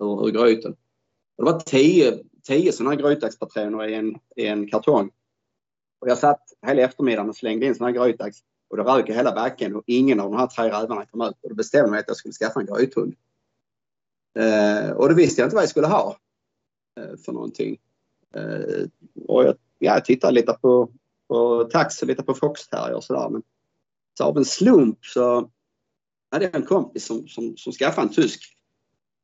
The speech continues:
Eh, lite av samma skäl som jag själv. Och, eh, där var jag med när den hunden körde ut en räv som var inkörd av stövare. Och det var hunden åtta och en halv månad. Och, eh, körde ut en räv.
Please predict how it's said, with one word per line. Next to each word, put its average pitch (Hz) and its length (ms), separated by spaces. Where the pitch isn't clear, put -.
Eh, 113 800
lite 131 520
av 101 40
samma 131 340
skäl 113 280
som - 180
jag 117 120
själv. 104 360
Och, 113 520
eh, 110 300
där 131 260
var 123 120
jag 117 80
med 147 180
när 127 80
den 131 160
hunden 120 280
körde 113 220
ut 127 160
en 113 80
räv 117 240
som - 160
var 131 80
inkörd 117 260
av 107 440
stövare. 120 540
Och 117 60
det 117 60
var 110 100
hunden 123 300
åtta 113 260
och 120 60
en 120 60
halv 113 180
månad. 113 400
Och, 107 340
eh, 104 140
körde 127 180
ut 120 120
en 101 100
räv. 127 200